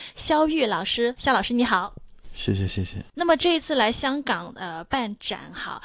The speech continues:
Speaker 1: 这个展的名字叫做比比。为什么叫这个名字？因为比比这两个字呢，在香港来说是宝宝，
Speaker 2: 对。
Speaker 1: baby的意思。那
Speaker 2: 我，我这个，因为我小孩刚四岁，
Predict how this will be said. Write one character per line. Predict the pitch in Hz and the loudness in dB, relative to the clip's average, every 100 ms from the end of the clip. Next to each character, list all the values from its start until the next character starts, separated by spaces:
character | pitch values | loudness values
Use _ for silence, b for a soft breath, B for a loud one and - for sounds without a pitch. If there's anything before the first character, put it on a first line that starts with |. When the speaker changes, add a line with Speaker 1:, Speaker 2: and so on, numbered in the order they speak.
| B B | B B
Speaker 1:
这 | 339 | -4
个 | 302 | -4
展 | 262 233 156 | -4 -6 -8
的 | 185 | -8
名 | 190 | -8
字 | 220 | -6
叫 | 254 262 | -4 -4
做 | 233 226 196 _ _ _ | -2 -2 -4 _ _ _
比 | 208 151 127 - | -12 -12 -16 -6
比。 | 226 226 233 b b _ | -4 -2 -4 b b _
为 | 330 | 2
什 | 403 | 4
么 | 320 | 4
叫 | 247 | 2
这 | 320 | 0
个 | 320 | 0
名 | 269 220 | 0 0
字？ | 240 | 0
因 | 294 | 2
为 | 392 320 - _ _ - | 2 0 -8 _ _ -6
比 | 226 196 | -6 -6
比 | 202 302 | 0 0
这 | 339 | 2
两 | 349 196 | 0 0
个 | 202 | -2
字 | 202 269 | -6 -2
呢， | 247 214 202 226 | -2 -2 -6 -10
在 | - | -4
香 | 311 - 311 339 | -2 4 4 4
港 | 311 185 | 0 -2
来 | 175 180 | -6 -4
说 | - 226 233 | -2 0 0
是 | - 220 214 b b b - | 0 -2 -4 b b b 0
宝 | - 175 | 0 0
宝， | 208 202 214 - - | -2 0 -2 -8 0
Speaker 2:
对。 | 262 269 | 4 4
Speaker 1:
baby | 269 196 | 4 -4
的 | 175 | -8
意 | 185 | -10
思。 | - - | -10 -4
那 | 240 277 - _ _ _ - | 0 0 -2 _ _ _ -12
Speaker 2:
我， | 98 | -8
我 | 92 101 | -4 -2
这 | 123 | 0
个， | 110 104 | 0 0
因 | 101 | 4
为 | 139 | 6
我 | 165 | 6
小 | 139 | 4
孩 | 95 104 123 | -2 -6 -4
刚 | 143 | -4
四 | 156 - 131 | -6 -4 -4
岁， | 123 - | 2 6